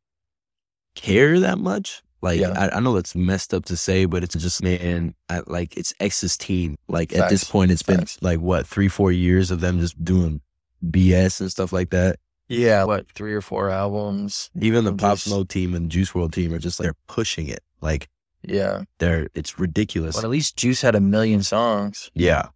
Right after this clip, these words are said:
Speaker 1: But even then, when he's dropping these albums, you can tell that these are just random archive
Speaker 2: Yeah.
Speaker 1: songs. It's gross.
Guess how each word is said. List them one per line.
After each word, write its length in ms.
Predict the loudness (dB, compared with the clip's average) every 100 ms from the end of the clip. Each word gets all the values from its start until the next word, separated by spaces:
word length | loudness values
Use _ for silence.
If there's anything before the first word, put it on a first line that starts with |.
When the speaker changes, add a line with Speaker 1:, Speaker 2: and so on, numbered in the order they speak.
| _ _ -4
Speaker 1:
But 100 | 4
even 240 | 6 6
then, 180 | 4 6
when 80 | 4
he's 120 | 4
dropping 280 | 4 2 2
these 160 | -2 2
albums, 300 | 2 2 0
you 80 | -2
can 120 | -2
tell 240 | 2 2
that 180 | 2 -2 -2
these 180 | 0 2
are 60 |
just 240 | 2 0 -2
random 720 | -4 2 4 6 4 0 -8 -8
archive 300 | -8 -4 -4
Speaker 2:
Yeah. 100 | -2
Speaker 1:
songs. 440 | -2 -4 -6 -8 -4
It's 260 | -4 -4
gross. 320 | -4 -2 -2